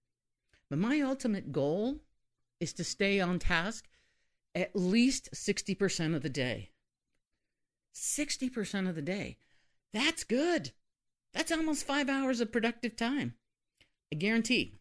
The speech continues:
that if you follow this, you will be in the top five percent of all people in the way of productivity. So at the end of the day, I look back,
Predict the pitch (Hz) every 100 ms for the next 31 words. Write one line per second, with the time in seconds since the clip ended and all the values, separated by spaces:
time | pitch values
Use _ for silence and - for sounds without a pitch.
0 | _ 156 131 - 165 208 262 269 _ _
1 | _ _ _ _ - - 156 175 220 220
2 | 202 294 - - - - _ _ _ _
3 | _ _ 156 202 320 349 170 190 202 196
4 | 117 120 - 175 180 - _ _ _ -
5 | 156 170 175 170 - 143 135 - 120 -
6 | 120 127 135 _ 123 107 95 101 120 113
7 | 113 104 - 98 - 78 69 - _ _
8 | _ _ _ _ _ _ _ _ _ _
9 | _ _ _ _ _ _ _ _ _ _
10 | _ _ _ _ 185 185 180 214 269 247
11 | 175 151 113 127 214 - _ _ 151 147
12 | 143 208 - 107 92 208 _